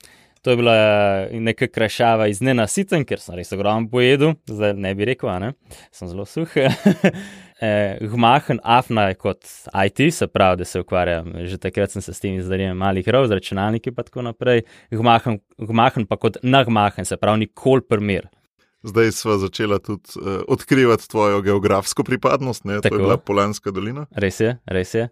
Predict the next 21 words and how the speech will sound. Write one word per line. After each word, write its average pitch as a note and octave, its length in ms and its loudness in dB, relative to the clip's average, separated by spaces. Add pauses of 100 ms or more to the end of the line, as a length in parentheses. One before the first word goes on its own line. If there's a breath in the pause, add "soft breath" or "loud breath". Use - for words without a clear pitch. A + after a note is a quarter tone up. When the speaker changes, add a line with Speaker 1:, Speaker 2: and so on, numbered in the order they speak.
(380 soft breath)
Speaker 1:
Eh, F#2+ 260 0
se G2 140 -6
to G#2+ 180 2
je G2+ 100 4
gotovo G2+ 280 2
kdo G2+ 200 0
že G2 120 -4
prej G2+ 300 2
opazil, G#2 440 4
ker F2 160 -8
tega F#2 240 0
ne G#2+ 160 2
skrivam, C3 460 2
to G#2 120 -4
mi G2 140 -2
je, F#2 180 -2
narečje F#2+ 380 -4
so - 140 -10
mi F#2 100 -4
nekaj F#2 220 -6
najboljšega. G#2 520 -4